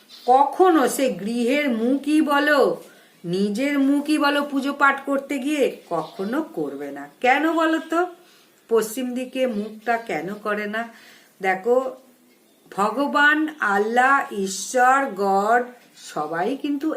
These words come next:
একজন, তবু এক একজন এক এক রকম ভাবে মানে। দেখুন, যারা গড বলেন খ্রিস্টান, তারা কিন্তু ঠাকুরের মূর্তি বাড়িতেই রাখেন না,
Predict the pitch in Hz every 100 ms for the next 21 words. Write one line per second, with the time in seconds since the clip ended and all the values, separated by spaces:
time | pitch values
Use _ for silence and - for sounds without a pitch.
0 | - - 156 143 131 - 139 135 - _
1 | _ _ _ - - _ - 320 339 370
2 | 403 403 - - 190 - 277 226 190 240
3 | 320 349 - 180 240 254 170 160 - 247
4 | 262 208 175 220 359 226 139 127 131 -
5 | _ _ _ _ _ - - _ - _
6 | _ _ - 226 233 233 233 220 220 220
7 | 202 220 208 202 202 196 196 196 196 -
8 | 196 - - 180 180 180 185 170 165 170
9 | 165 185 247 - - _ _ - 370 -
10 | 320 359 294 240 233 302 247 180 175 175
11 | 277 359 254 165 - 160 151 131